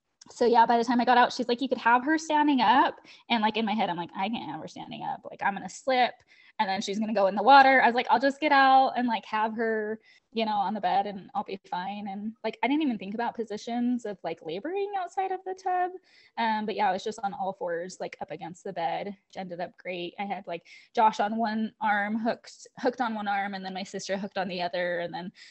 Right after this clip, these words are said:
just kind of pushing there. But, um, yeah, I, like, told everybody about, like, my Brazilian and that it was fine. And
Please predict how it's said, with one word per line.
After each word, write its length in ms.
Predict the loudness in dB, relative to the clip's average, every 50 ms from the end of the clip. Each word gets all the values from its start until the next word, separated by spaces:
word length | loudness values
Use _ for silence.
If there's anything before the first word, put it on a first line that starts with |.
| -20 -20 _ -20 _ -16 -12
just 260 | -12 -12 -12 -12 -12 -10
kind 160 | -8 -8 -8
of 80 | -8
pushing 360 | -8 -10 -12 -10 -10 -10 -8 -8
there. 440 | -6 -6 -6 -6 -6 -8 -8 -8 -4
But, 260 | -4 -2 -2 -2 -6 -10 _ _
um, 420 | -2 -2 -2 -2 -4 -8 -10 -12 -10 _
yeah, 160 | -4 -4 -2
I, 200 | -2 0 0 0
like, 180 | 0 0 -4 -4
told 280 | -4 -2 0 0 0 0
everybody 440 | -2 -2 -2 -4 -2 -4 -2 -2 -2
about, 220 | -2 -2 -2 0
like, 180 | -2 -4 -2 -4
my 120 | -6 -6
Brazilian 680 | -4 -4 -2 -2 0 0 0 2 2 2 2 4 4 4
and 120 | 2 2 2
that 100 | 0 -2
it 80 | -2
was 160 | -6 -8 -4
fine. 600 | 0 2 2 4 4 6 6 4 4 4 2 2
And 160 | 0 -2 -4